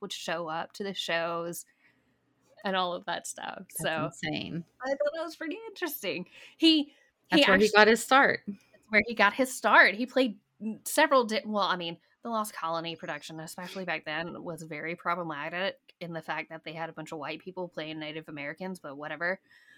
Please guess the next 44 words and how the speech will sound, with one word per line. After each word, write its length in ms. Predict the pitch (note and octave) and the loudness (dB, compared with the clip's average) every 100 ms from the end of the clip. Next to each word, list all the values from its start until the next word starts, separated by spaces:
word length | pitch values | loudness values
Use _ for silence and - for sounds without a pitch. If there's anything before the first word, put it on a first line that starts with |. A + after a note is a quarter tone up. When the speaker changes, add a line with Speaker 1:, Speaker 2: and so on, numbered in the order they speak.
| _ _ - | _ _ 0
Speaker 1:
Um, 440 | F#3+ F3 E3 E3+ _ _ | 2 4 0 -6 _ _
<clears throat> 160 | _ | _
yeah, 1040 | C4+ C4 A#3 - _ _ _ _ - C3+ B2+ _ - | 2 4 2 -4 _ _ _ _ -12 -10 -10 _ -4
I'm 240 | F3 F#3+ | -4 -4
just 200 | F#3 - | -12 -10
gonna 200 | E3 D#3+ | -8 -6
go 120 | D#3+ | -6
ahead 140 | D#3+ E3+ | -6 -8
and 80 | F3 | -10
put 120 | E3+ | -10
that 140 | D#3 | -8
out. 220 | E3+ D#3+ _ | -8 -10 _
He 80 | F3+ | -8
didn't 300 | F3 F3 D#3 | -6 -8 -8
put 160 | - F3 | -8 -2
that 140 | E3 | -4
in 40 | F3 | -4
the 60 | |
book, 260 | E3+ E3 F3 - | -6 -6 -6 -8
but 260 | D3+ D3+ _ _ _ | -8 -10 _ _ _
I 120 | - C3 | -16 -16
just, 280 | - - _ | -18 -20 _
whatever. 360 | - - - _ _ - G3+ G3 | -18 -16 -18 _ _ -20 -10 2
But 460 | B3+ C#4 G#3 - - _ _ _ _ _ _ _ A#3 | 4 4 2 -4 -10 _ _ _ _ _ _ _ -2
Andy 340 | B3 C#4+ B3+ | 0 2 0
Griffith 520 | F#3 G#3 A#3+ A3+ G3 - | 0 -6 0 0 -2 -4
as-, 260 | G3+ G3+ - - | -6 -6 -12 -2
actually 420 | G#3 A3+ - G3+ | -2 -2 -6 -6
said, 640 | - - G#3+ G3+ F#3 F#3 - _ F3+ | -6 0 2 2 -2 -6 -10 _ -8
uh, 260 | E3+ E3 - - | -6 -6 -10 -6
you 140 | G#3+ | 0
know 160 | C4 C#4 | 2 2
how 340 | C4 A3+ G3 - | 2 0 0 -2
a 80 | G#3 | -4
lot 200 | F3+ F3 | -2 -4
of 80 | F#3+ | -6
people 220 | G3+ G3+ | -8 -8
say 360 | - G3 F#3 F#3 | -8 -6 -6 -4
that 220 | F3+ E3+ | -6 -6
Mount 300 | F3 E3+ - | -8 -8 -8
Airy, 320 | E3+ E3+ G3 | -10 -8 -6
North 260 | F#3+ F#3 - | -6 -8 -8
Carolina, 520 | F#3 E3+ E3 E3+ F#3+ | -8 -6 -6 -6 -6
was 240 | F#3 F3+ | -6 -10